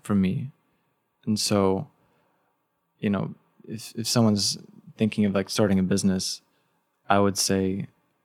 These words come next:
really think about who can you partner with to make it that much more likely that it'll succeed.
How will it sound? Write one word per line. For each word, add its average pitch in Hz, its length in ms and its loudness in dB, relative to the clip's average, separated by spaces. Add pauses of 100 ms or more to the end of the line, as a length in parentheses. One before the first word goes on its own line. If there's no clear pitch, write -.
(140)
really 107 480 2
think 98 220 -2
about 95 400 0 (480)
who 123 160 0
can 117 140 0
you 107 80 4
partner 98 340 0
with 104 420 -8
to 107 100 -2
make 95 220 0
it - 180 -2 (240)
that 98 200 4
much 98 320 -2
more 98 180 0
likely 110 420 0 (200)
that 101 140 2
it'll 101 160 0
succeed. 101 500 -2